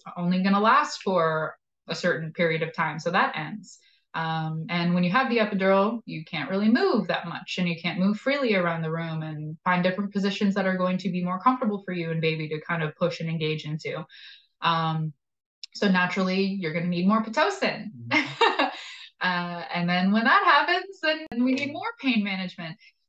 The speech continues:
Speaker 1: And at a certain point, you just become exhausted and the baby's not moving. And then that naturally just leads to, "Let's just go ahead and, and get a cesarean,"
Speaker 2: Mm-hmm.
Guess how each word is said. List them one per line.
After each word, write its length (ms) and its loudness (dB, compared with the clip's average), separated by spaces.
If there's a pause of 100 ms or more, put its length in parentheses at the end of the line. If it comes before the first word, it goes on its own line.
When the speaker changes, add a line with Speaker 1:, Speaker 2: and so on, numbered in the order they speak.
(120)
Speaker 1:
And 400 6
at 180 0
a 60 2
certain 280 2
point, 220 6
you 140 4
just 160 0
become 480 0
exhausted 760 0
and 380 -6
the 60 -4
baby's 340 2
not 200 -2
moving. 440 -2
And 100 -4
then 380 -4
that 180 2
naturally 440 0
just 260 -4
leads 360 -6
to, 460 -4
"Let's 280 0
just 260 -4
go 100 2
ahead 220 0
and, 260 -6 (120)
and 140 -2
get 120 0
a 40 -4
cesarean," 680 -4
Speaker 2:
Mm-hmm. 320 -12